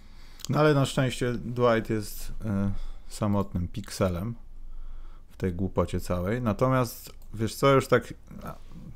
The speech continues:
Zostawiając temat tych dzbanów, zastanowię się, czy to jest dobra kandydatura, bo, Karol, nie mamy nic w drugim kwartale, to jest smutne.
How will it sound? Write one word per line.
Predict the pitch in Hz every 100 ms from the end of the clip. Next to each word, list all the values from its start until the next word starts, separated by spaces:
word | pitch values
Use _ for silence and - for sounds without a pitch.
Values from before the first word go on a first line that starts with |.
| - -
Zostawiając | 117 120 - 160 175 156 143
temat | 135 120
tych | 123
dzbanów, | 110 107 113 101
zastanowię | 143 170 185 175 143 107 95
się, | 95
czy | -
to | 92
jest | 98 92
dobra | 95 92
kandydatura, | 90 92 92 95 - 107
bo, | 113
Karol, | 127 151 156
nie | 170
mamy | 170 170
nic | 170
w |
drugim | 156 170 175
kwartale, | 160 170 170 175 123 90
to | 87
jest | 107 -
smutne. | 143 120 - -